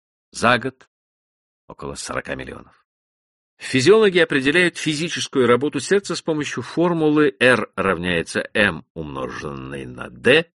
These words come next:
умноженной на S, где M — масса крови в килограммах, выбрасываемой за одно сокращение, D давление крови в аорте, S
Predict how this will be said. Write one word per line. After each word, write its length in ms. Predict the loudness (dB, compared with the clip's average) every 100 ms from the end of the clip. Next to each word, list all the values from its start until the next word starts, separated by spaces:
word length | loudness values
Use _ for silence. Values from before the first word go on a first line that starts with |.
| _
умноженной 920 | -12 -10 -8 -6 -6 -10 -10 -12 -12
на 280 | -10 -10 -10 _
S, 340 | 0 0 -2 -14 _ _
где 240 | -2 2 2
M — 220 | 4 2
масса 420 | 2 -4 -4 -10 -10
крови 480 | 2 4 4 0 -6
в 60 |
килограммах, 720 | -2 0 2 2 2 0 -6 -14 _
выбрасываемой 920 | -2 4 4 2 0 -2 0 0 0
за 180 | 2 2
одно 180 | 2 0
сокращение, 840 | -2 0 -2 0 0 0 0 -2
D 340 | 0 2 2 0 _
давление 600 | 2 2 2 -2 -4 -8
крови 420 | -2 2 2 0 -4
в 160 | 0
аорте, 680 | 4 6 4 2 -2 -4 -4 _ _ _ _
S 360 | 4 4 0